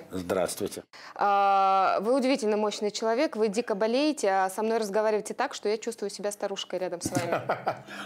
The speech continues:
Speaker 1: <laughs>
Speaker 2: Где, где вы
Speaker 1: Да.
Speaker 2: подхватили
Speaker 1: Ой, в Иркутске.
Speaker 2: гадость?
Speaker 1: К-, какой-то вирус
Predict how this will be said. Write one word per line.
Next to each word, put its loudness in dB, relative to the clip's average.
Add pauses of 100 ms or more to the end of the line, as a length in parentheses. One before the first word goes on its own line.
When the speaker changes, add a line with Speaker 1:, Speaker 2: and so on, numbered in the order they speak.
(200)
Speaker 1:
<laughs> 0 (720)
Speaker 2:
Где, 2
где 0
вы 0
Speaker 1:
Да. 0
Speaker 2:
подхватили 2 (240)
Speaker 1:
Ой, 2
в 0
Иркутске. 0
Speaker 2:
гадость? -8
Speaker 1:
К-, -6
какой-то -2
вирус 0